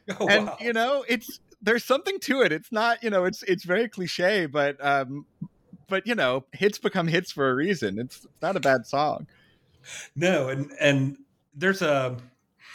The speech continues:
Speaker 1: a British T V show called The Old Grey Whistle Test w-, that from the seventies, and they played that, and man, they played Freebird on that, and they tore it up. I mean, it's one of the best televised live performances I've seen,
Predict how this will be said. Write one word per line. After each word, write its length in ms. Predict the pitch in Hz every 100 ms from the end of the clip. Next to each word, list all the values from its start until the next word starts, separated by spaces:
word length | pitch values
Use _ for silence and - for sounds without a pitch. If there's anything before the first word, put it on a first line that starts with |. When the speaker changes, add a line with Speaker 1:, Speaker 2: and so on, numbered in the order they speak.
| - - - _ - -
Speaker 1:
a 160 | 139 127
British 400 | 120 170 170 -
T 120 | 170
V 140 | 143 151
show 220 | - 127
called 220 | 131 113
The 100 | 113
Old 240 | 113 135 -
Grey 160 | 123
Whistle 300 | 110 117 156
Test 420 | - 175 180 - - _ - - - - - - - _
w-, 220 | 143 151 143
that 320 | 139 131 - _ 143
from 180 | - 139
the 60 |
seventies, 580 | 117 143 135 120 104 95
and 140 | 117 120
they 80 |
played 320 | 123 - 120 120
that, 300 | 110 110 113
and 200 | 107 127
man, 220 | 147 123
they 140 | 151
played 240 | 151 160 143
Freebird 420 | - 143 156 151
on 100 | 147
that, 340 | 143 143 143 -
and 140 | 120
they 140 | 143 147
tore 360 | - 139 127
it 240 | 113 98 -
up. 280 | 101 90 -
I 60 | 120
mean, 160 | 117 127
it's 180 | 135
one 80 | 156
of 80 | 143
the 60 | 113
best 420 | - 117 120 - - - - - _ _ _ -
televised 520 | 156 151 135 123 113
live 600 | 113 120 117 110 - - _ -
performances 680 | 127 - 123 110 - 104 107
I've 160 | 104
seen, 500 | - 117 110 98 92